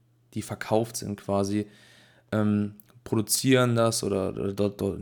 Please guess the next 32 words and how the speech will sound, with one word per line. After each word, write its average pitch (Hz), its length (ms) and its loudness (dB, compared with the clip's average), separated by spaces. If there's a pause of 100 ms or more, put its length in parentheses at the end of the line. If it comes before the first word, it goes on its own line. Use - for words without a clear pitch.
(120)
dort 104 180 -2
entsteht - 460 -6
es. - 240 -10 (540)
Das - 200 -4
Land, 127 320 6
also 107 140 2
der 107 120 2
Ertrag 110 640 2
sozusagen, 113 680 2
verbessert 127 560 2
sich, 127 420 -2
ähm, 110 280 -2
übrigens, 110 520 -2
wenn 104 140 0
ihr, 101 340 0
ähm, 101 320 -4 (240)
Anwesenheit 107 680 4
in 104 80 -2
der, 101 120 -2 (280)
äh, 98 320 -2
oder 104 160 -6
wenn 101 80 -4
das, 101 260 -4
wenn 101 320 -2
dieses 101 440 -8
Ever 117 320 2
sozusagen 107 480 0 (560)
Anwesenheit 113 840 6
in 107 140 -4
der 101 80 0
Binärdatei 104 580 0
spürt. - 540 -4